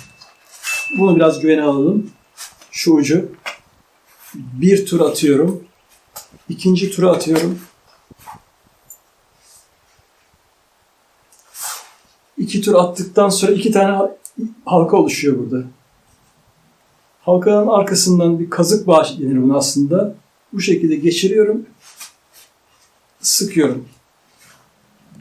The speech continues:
Evet. Sanırım artık bu basit ve yararlı düğümü öğrendiniz. Düğümü çıkartıyorum.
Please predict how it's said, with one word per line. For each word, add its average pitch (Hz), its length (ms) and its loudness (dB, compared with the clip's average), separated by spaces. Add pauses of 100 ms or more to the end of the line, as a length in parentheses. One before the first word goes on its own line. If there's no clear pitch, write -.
(800)
Evet. 185 220 2 (340)
Sanırım 202 500 2
artık 180 520 0 (200)
bu 180 160 -2
basit 208 520 0 (540)
ve 160 100 4
yararlı 165 500 4
düğümü 175 240 4
öğrendiniz. 147 840 0 (2000)
Düğümü 147 240 2
çıkartıyorum. 143 880 -4